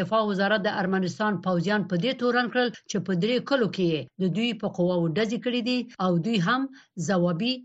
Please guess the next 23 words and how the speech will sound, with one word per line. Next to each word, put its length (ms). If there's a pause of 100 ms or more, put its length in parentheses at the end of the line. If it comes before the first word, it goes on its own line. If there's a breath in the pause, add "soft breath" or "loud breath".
(200)
اقدام 360
کړی 220
دی. 100 (480)
د 20 (100)
آذربایجان 580
او 140
ارمنستان 500
ترمنځ 340
په 120
سرحد 340
کې 140
په 100
اوربند 400
موافقه 460
شوې 260
ده 80 (160)
او 140
په 120
خپلو 260
کې 100
د 60 (120)
سولې 280
د 60